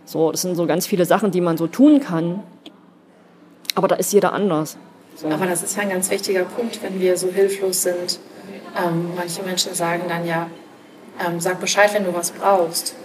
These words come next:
Speaker 2: Und derjenige, der das brauchen würde, der sagt halt nicht Bescheid,
Speaker 1: Ja.
Speaker 2: weil er das gar nicht kann.
Speaker 1: Ja.
Speaker 2: Und, ähm, ich bin da auch nicht immer gut, aber, ähm, man muss sich tatsächlich dann aufdrängen und sagen, ich hab die Hühnersuppe oder den Kuchen
Speaker 1: Ja.
Speaker 2: gemacht für dich.
Speaker 1: Ja.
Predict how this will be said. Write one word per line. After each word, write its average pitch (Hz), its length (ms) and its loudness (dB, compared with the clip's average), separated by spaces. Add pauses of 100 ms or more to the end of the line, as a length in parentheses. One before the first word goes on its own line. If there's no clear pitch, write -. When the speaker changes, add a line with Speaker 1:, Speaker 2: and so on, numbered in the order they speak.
Speaker 2:
Und 185 160 -2
derjenige, 190 480 0
der 180 100 0
das 175 160 -2
brauchen 185 380 -8
würde, 185 160 -2
der 170 120 -2
sagt 180 260 -4
halt 180 180 -6
nicht 165 180 -10
Bescheid, 185 160 0
Speaker 1:
Ja. 170 240 4
Speaker 2:
weil 175 80 -2
er 175 60 -4
das 170 200 -4
gar 175 140 -4
nicht 170 200 -10
kann. 196 200 -4 (460)
Speaker 1:
Ja. 175 280 0
Speaker 2:
Und, 175 240 -4
ähm, 175 380 -8
ich - 100 -18 (260)
bin 185 120 -4
da 165 120 0
auch - 60 -6
nicht 202 140 -8
immer 190 180 -2
gut, 190 240 -2
aber, 170 420 -2 (600)
ähm, 165 280 -4 (1300)
man 170 140 -4
muss 160 100 0
sich 247 120 0
tatsächlich - 460 -2
dann 202 160 -8
aufdrängen 165 540 -2 (140)
und - 100 -12
sagen, 165 280 -4
ich - 100 -8
hab - 100 -6
die 170 140 -4
Hühnersuppe 185 500 -6
oder 175 220 0
den 170 240 -2
Kuchen 190 340 -2
Speaker 1:
Ja. 196 180 0 (120)
Speaker 2:
gemacht 175 400 -6
für - 160 -6
dich. 165 440 -4
Speaker 1:
Ja. 196 180 -2